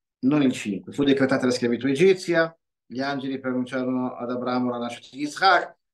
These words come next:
un anno dopo, perciò a Pesach è nato Isaac,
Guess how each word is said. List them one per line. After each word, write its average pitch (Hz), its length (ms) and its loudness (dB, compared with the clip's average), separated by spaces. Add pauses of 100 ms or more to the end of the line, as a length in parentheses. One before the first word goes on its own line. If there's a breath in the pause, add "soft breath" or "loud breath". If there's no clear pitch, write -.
(140)
un 185 240 4
anno 156 340 0
dopo, 143 680 -4
perciò - 480 -4
a - 160 -4
Pesach 139 420 -2
è 120 80 -8
nato 123 240 -6
Isaac, 180 600 0